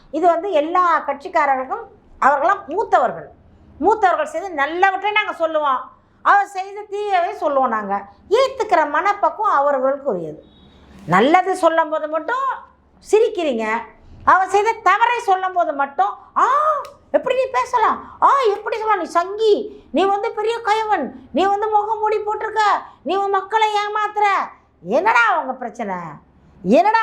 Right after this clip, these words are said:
உங்க பிரச்சனைனா, எவ்வளோ நாளைக்கு தான் மக்களை ஏமாத்துவீங்க? மக்கள்லாம் முழிச்சுக்கிட்டாங்க, மக்கள்லாம் தெளிவடைஞ்சிட்டாங்க. இந்த வந்து இந்த பூச்சாண்டி வருது, பூச்சாண்டி வருது ஏமாத்த முடியாது.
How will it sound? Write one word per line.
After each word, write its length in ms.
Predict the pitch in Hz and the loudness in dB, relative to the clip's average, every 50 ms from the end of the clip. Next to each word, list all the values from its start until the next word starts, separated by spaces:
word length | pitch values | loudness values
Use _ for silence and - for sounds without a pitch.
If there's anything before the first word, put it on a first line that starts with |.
| 415 370 | 0 0
உங்க 260 | 285 285 262 - 247 | -2 -4 -8 -10 -10
பிரச்சனைனா, 380 | 233 - 254 254 302 349 330 262 | -14 -12 -12 -10 -8 -8 -4 0
எவ்வளோ 400 | 254 269 269 262 403 440 440 440 | 0 0 0 0 0 2 2 2
நாளைக்கு 360 | 427 392 349 311 285 247 262 | 2 0 0 0 -2 -2 -2
தான் 160 | 302 381 415 | 0 0 0
மக்களை 460 | 370 - - - 302 277 254 240 240 | 0 -2 -2 -2 -2 -2 0 0 -2
ஏமாத்துவீங்க? 500 | 233 226 214 202 - 196 190 180 175 175 165 165 - - - - - - - 202 | -4 -4 -6 -10 -10 -10 -12 -12 -12 -12 -14 -14 -16 -18 -20 -20 -20 -8 0 0
மக்கள்லாம் 460 | 247 - - 370 320 269 285 311 294 262 | 0 0 2 0 0 2 0 -2 -2 -2
முழிச்சுக்கிட்டாங்க, 640 | 262 294 277 - 330 254 226 - 185 160 156 151 156 156 - - - - - - - - - - - | -4 -4 -4 -6 -8 -6 -4 -2 -2 -2 -2 -4 -10 -12 -12 -12 -14 -14 -14 -14 -14 -12 -4 2 2
மக்கள்லாம் 460 | 254 285 - 349 320 285 294 302 302 | 2 2 4 4 2 4 2 -2 0
தெளிவடைஞ்சிட்டாங்க. 840 | 285 294 339 370 359 339 262 233 202 190 185 - 175 170 165 156 156 156 151 151 147 - - - - - | 0 0 0 2 2 2 0 0 -2 -8 -10 -10 -10 -10 -10 -12 -12 -12 -12 -12 -14 -16 -20 -20 -10 -2
இந்த 260 | - 254 302 320 320 277 | 0 2 4 4 4 2
வந்து 180 | 277 294 311 | 2 -4 -6
இந்த 120 | 320 294 302 | -10 -10 -8
பூச்சாண்டி 420 | 302 330 330 330 311 285 269 269 262 | -10 -8 -4 -2 -2 0 2 2 2
வருது, 200 | 254 247 240 254 | 0 0 -4 -6
பூச்சாண்டி 440 | 247 269 311 320 - 302 277 254 254 | -8 -8 -10 -6 -2 -2 0 0 0
வருது 300 | 254 277 285 262 262 285 | 0 0 0 2 2 2
ஏமாத்த 420 | 349 370 359 339 311 - - 294 | 2 0 0 0 -2 -2 -2 -4
முடியாது. 580 | 254 240 247 277 311 311 269 226 - 180 - | -4 -4 -2 0 0 2 2 0 0 -4 -12